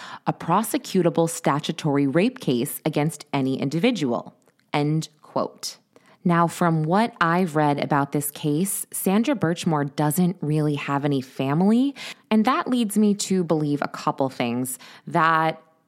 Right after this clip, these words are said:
the reason she looked to these police officers and looked to these men is because she really had no one else. So she turned to them for comfort, for safety, and for security. And then the other thing is that,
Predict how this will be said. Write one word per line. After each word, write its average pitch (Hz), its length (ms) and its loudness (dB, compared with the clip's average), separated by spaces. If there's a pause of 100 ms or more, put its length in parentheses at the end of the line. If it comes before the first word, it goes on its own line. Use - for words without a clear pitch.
(140)
the 196 100 0
reason 226 520 2
she 175 440 -2
looked 156 340 0
to 185 100 0
these 147 300 0
police 151 420 -4
officers 139 540 0
and 139 160 0
looked 151 240 -2
to 175 100 0
these 143 220 0
men 247 300 2
is 175 100 0
because 165 260 -2
she 190 140 -4
really 160 280 0
had 156 220 -2
no 165 140 2
one 175 160 2
else. 311 260 0
So 165 120 0
she 175 160 -2
turned 185 260 -4
to 190 80 -2
them 214 360 2 (280)
for 180 140 0
comfort, 220 600 -2
for 165 140 -4
safety, 262 580 -4
and - 160 -6
for 156 120 -4
security. 202 760 -2 (320)
And 226 160 4
then 233 120 4
the 240 160 2
other 285 280 2
thing 147 460 0
is 151 220 0
that, 156 360 2